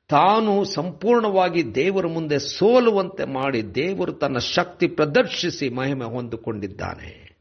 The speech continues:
ಹಾಗಾದರೆ ದೇವರು ಕರುಣಿಸುವವರ ಮೇಲೆ ಕರುಣೆ ತೋರಿಸುವಂತವನಾಗಿದ್ದಾನೆ. ನಾವು ದೇವರ ಕರುಣೆಯನ್ನು ಕೋರುವಂತವರಾಗಬೇಕು. ನಮ್ಮ ಕೆಲಸ ಕಾರ್ಯದಲ್ಲಿ ಅಥವಾ ನಮ್ಮ ಸ್ಥಾನಮಾನಗಳಲ್ಲಿ ನಾವು ಎಚ್ಚಳ ಪಡದೆ,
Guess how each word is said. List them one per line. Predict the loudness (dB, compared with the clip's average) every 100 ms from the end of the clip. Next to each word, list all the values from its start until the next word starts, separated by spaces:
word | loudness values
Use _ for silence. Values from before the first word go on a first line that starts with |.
| _ _ _ -20 -20 -14 0
ಹಾಗಾದರೆ | 2 6 4 4 2 0 -4 -8 -10 -14 _ _ -2
ದೇವರು | 4 4 4 2 0
ಕರುಣಿಸುವವರ | 0 0 0 0 0 0 0 0
ಮೇಲೆ | 0 0 0
ಕರುಣೆ | -4 -4 -2 0 -2
ತೋರಿಸುವಂತವನಾಗಿದ್ದಾನೆ. | -2 -2 -2 -2 -4 -4 -6 -4 -4 -6 -8 -10 -10 -16 -20 -20 -18 -8 2
ನಾವು | 4 6 6 6 4 2
ದೇವರ | 4 4 4 0 0
ಕರುಣೆಯನ್ನು | -4 -4 -2 0 -2 -2 -6
ಕೋರುವಂತವರಾಗಬೇಕು. | -6 -2 0 0 0 -2 -4 -2 -2 -4 -6 -8 -8 -18 -18 -20 -20 -2
ನಮ್ಮ | 2 2 2 2
ಕೆಲಸ | 2 2 2 2
ಕಾರ್ಯದಲ್ಲಿ | -2 0 2 4 2 2 0 0
ಅಥವಾ | -2 -2 -2
ನಮ್ಮ | 0 -2
ಸ್ಥಾನಮಾನಗಳಲ್ಲಿ | -2 -2 0 0 0 2 2 2 2 4 4 2 0 -8 -8 0
ನಾವು | 2
ಎಚ್ಚಳ | 4 2 2 2 2
ಪಡದೆ, | 2 0 0 4 6 4 2 -6